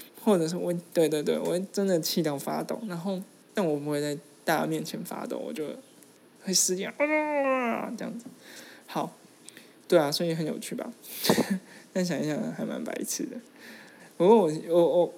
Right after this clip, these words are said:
我觉，觉得这种状态是有，有，有影响到现，到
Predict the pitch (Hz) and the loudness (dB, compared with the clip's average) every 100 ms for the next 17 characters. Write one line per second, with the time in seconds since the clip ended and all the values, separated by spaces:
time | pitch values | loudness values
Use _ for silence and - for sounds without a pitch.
0 | - 165 156 180 165 - - 165 180 180 | -4 -2 0 2 2 2 2 4 4 6
1 | 202 160 - 180 170 160 170 151 - 160 | 6 4 -4 -4 -4 -4 -4 -4 -4 -2
2 | - - 247 - - 107 87 - - - | -4 -4 -10 -18 -14 -10 -10 -12 -18 -16
3 | - 131 120 170 - - - - - - | -6 -6 -4 -4 -4 -4 -6 -2 -2 -4
4 | - - - 226 - 220 170 | -8 -20 -20 -16 -6 -4 -4